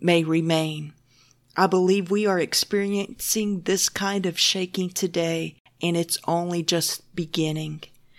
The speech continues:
So what does this mean for us?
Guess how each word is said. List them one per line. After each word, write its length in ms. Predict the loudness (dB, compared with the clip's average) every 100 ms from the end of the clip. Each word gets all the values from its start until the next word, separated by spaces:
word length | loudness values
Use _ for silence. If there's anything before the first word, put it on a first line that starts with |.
| -20 -20 -18 -2
So 180 | 2
what 320 | 4 4 4 4
does 180 | 4
this 260 | 4 2 2
mean 220 | 0 0
for 260 | -2 -4 0
us? 600 | 0 0 -2 -2 -2